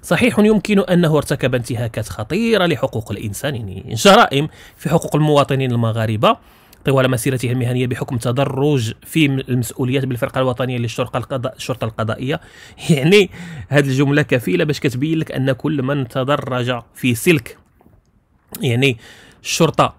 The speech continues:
ال-، ال-، ال-، الفرقة الوطنية للشرطة القضائية فهو ف-، خلال المسيرة ديالو يعني ضروري أنه يرتكب ج-، جرائم وانتهاكات حقوق الإنسان، لأن هذا هو، آه، المعمول به داخل هذا الجهاز هذا، لكنه يبقى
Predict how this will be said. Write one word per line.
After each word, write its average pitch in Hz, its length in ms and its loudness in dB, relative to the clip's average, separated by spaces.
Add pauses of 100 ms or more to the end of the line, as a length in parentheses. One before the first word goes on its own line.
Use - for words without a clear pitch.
ال-، 127 140 4
ال-، 110 200 2
ال-، 107 360 -4
الفرقة 117 320 -2
الوطنية 127 320 2
للشرطة 117 300 -2
القضائية 131 580 -2
فهو 180 400 0
ف-، - 100 -8
خلال 180 280 0
المسيرة 180 380 2
ديالو 196 500 0
يعني 190 360 0 (480)
ضروري 190 380 6
أنه 170 440 2
يرتكب 156 400 0
ج-، 123 380 2
جرائم 139 500 2
وانتهاكات 127 540 -2
حقوق 135 320 -4
الإنسان، 135 460 -2
لأن 123 460 -2 (500)
هذا 143 300 2
هو، 135 380 0 (140)
آه، 117 300 -2
المعمول 147 640 2
به 135 440 0
داخل 143 640 -2
هذا 139 600 0 (180)
الجهاز 110 600 -2
هذا، 92 260 -10 (420)
لكنه 226 500 4
يبقى 220 360 2